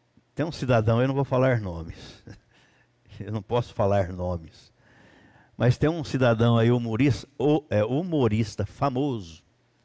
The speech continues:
Tava divertindo a plateia também, não sei em que lugar aí do Brasil. E ele atacou a igreja. Fez críticas à igreja e aos pastores. A Mauri já viu.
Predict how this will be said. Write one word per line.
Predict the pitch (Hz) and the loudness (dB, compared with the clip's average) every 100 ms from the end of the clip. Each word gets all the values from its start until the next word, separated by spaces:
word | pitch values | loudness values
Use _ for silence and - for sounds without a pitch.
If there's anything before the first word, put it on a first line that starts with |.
| _ _ _ _ _ _ _ | _ _ _ _ _ _ _
Tava | - 113 117 101 | -2 0 2 0
divertindo | 101 117 120 110 120 117 | 0 0 0 0 0 -2
a | |
plateia | 101 104 95 110 110 | 0 0 0 0 0
também, | 104 107 110 | 0 -4 -6
não | 87 | -4
sei | 110 | -4
em | 107 | -2
que | 104 | -6
lugar | 92 98 98 | -4 0 0
aí | 95 | 0
do | 90 | -4
Brasil. | 87 87 82 85 123 107 - _ _ _ _ _ _ _ _ _ _ _ _ _ _ _ _ _ | -8 -8 -8 -4 -4 -4 -12 _ _ _ _ _ _ _ _ _ _ _ _ _ _ _ _ _
E | - | -2
ele | 110 113 135 | 0 2 2
atacou | 143 143 175 165 143 160 | 0 0 -2 -2 0 2
a | 107 | 2
igreja. | 101 98 104 107 87 92 85 - _ _ _ _ _ _ _ _ _ _ _ | 2 0 0 0 -2 -6 -8 -12 _ _ _ _ _ _ _ _ _ _ _
Fez | - 131 - - | -4 -4 -4 -14
críticas | - 170 - - 117 101 | -4 -2 -2 -4 -4 0
à | 104 107 110 107 | 2 4 2 2
igreja | 104 101 120 113 92 95 82 _ _ _ _ _ _ | 0 0 0 0 -2 -6 -8 _ _ _ _ _ _
e | 117 | -2
aos | 110 - | -2 0
pastores. | 117 98 - - 101 95 87 - _ _ _ _ _ | -2 -2 -6 -8 -4 -4 -8 -18 _ _ _ _ _
A | 107 | -6
Mauri | 107 104 120 | 0 2 2
já | 127 143 | 2 0
viu. | 101 87 | -2 -8